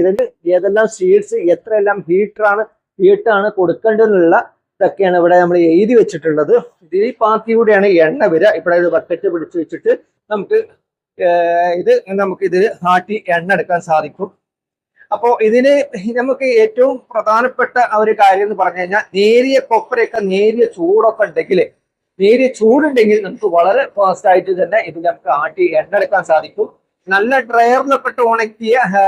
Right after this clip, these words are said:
നാളികേരമാണെങ്കിൽ നമുക്ക് ഫിൽറ്ററിന്റെ സഹായം ഇല്ലാതെ തന്നെ നല്ല തെളിഞ്ഞ എണ്ണ കിട്ടും. വാങ്ങിക്കുന്ന കൊപ്ര,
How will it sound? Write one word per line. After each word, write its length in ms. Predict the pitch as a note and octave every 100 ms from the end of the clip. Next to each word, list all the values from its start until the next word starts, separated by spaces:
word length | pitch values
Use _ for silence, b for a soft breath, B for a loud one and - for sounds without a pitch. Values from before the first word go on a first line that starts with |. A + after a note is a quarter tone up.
| G3 F#3 F#3+ - _ F3+
നാളികേരമാണെങ്കിൽ 1080 | F#3 G#3 G#3 A3+ A3+ A3 F#3 G#3 A3+ G3+ G3 - _ _ _
നമുക്ക് 280 | G3+ G#3+ B3 - _ _ _ G#3+
ഫിൽറ്ററിന്റെ 460 | G#3+ G#3+ B3+ C4+ B3+
സഹായം 400 | A3 G#3 A#3 A#3+ G3+
ഇല്ലാതെ 280 | F#3+ G#3+ G#3
തന്നെ 140 | G#3 G#3+ F3+
നല്ല 180 | F3+ F3+ -
തെളിഞ്ഞ 320 | E3+ F#3 A#3 B3
എണ്ണ 140 | F3+ F3
കിട്ടും. 240 | D3+ - G#3+ - _ _ C#3+
വാങ്ങിക്കുന്ന 560 | E3+ A3+ A#3+ C#4+ C4+ C4 A3
കൊപ്ര, 240 | F#3+ G3+